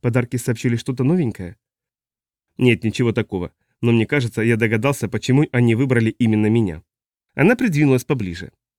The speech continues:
«И почему же?» Питер некоторое время молчал, словно обдумывая ответ. Он полагал, что его предположение очень похоже на правду. «Я для них выступаю в роли замедлителя». «Не понимаю». «Не притворяйся. Ты ведь знаешь, что я такое есть».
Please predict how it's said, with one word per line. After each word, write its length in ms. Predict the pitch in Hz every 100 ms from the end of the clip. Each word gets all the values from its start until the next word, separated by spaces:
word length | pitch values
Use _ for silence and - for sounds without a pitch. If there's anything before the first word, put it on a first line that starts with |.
| -
«И 80 |
почему 400 | 117 123 - 92
же?» 160 | 98 127 - _ _ _ _ _
Питер 240 | - 123 120
некоторое 420 | 123 120 113 120
время 260 | 117 117 113
молчал, 420 | 113 113 175 175
словно 320 | - 127 123
обдумывая 580 | 135 110 123 120 117 123
ответ. 320 | - 98 80 _ _ _ _
Он 180 | 127 117
полагал, 400 | 120 120 151 156
что 180 | -
его 200 | 123 123
предположение 680 | 117 117 - 123 120 160 139
очень 300 | 127 135 123
похоже 340 | 123 - 123 120
на 100 | 127
правду. 460 | 107 87 76 64 _ _ _ _ _
«Я 200 | 113 113
для 140 | 104
них 200 | 113 139
выступаю 500 | 110 - 110 135 113
в 60 | 107
роли 200 | 113 110
замедлителя». 680 | 107 117 123 113 - 85 65 - _ _ _ _
«Не 160 | 113 113
понимаю». 520 | 127 135 120 90 - _ _ _
«Не 160 | 127 120
притворяйся. 640 | 120 - 117 92 - 87 _ _
Ты 100 | -
ведь 140 | 139 123
знаешь, 240 | 151 131
что 160 | - 123
я 100 | 113
такое 300 | 113 - 117
есть». 400 | 110 71 -